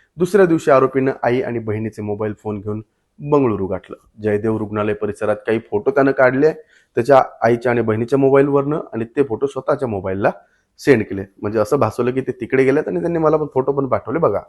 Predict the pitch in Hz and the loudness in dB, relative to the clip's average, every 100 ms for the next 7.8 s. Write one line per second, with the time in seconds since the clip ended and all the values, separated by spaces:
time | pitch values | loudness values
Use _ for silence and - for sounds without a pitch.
0 | - 113 117 - _ _ _ - 127 135 | -8 -6 -8 -10 _ _ _ -2 0 0
1 | 160 135 135 156 143 156 175 143 131 127 | 0 2 2 4 4 2 2 -2 -2 -2
2 | 123 160 151 110 95 113 113 120 110 117 | -2 -2 0 -2 -4 -6 -6 -6 -4 -2
3 | 123 123 123 123 - 127 127 131 - - | 0 -2 -4 -6 -10 -10 -8 -4 -2 -2
4 | 175 143 110 98 95 - 131 127 127 117 | 0 0 -2 -4 -8 -8 -6 -4 -4 -4
5 | - 98 95 95 139 - _ _ - 110 | -6 -4 -2 -2 -4 -6 _ _ -6 -2
6 | 117 104 - 135 104 117 135 _ _ _ | -2 -2 -4 -4 -2 -4 -6 _ _ _
7 | 120 113 - 104 143 143 95 - | -2 -2 0 0 0 -2 -8 -20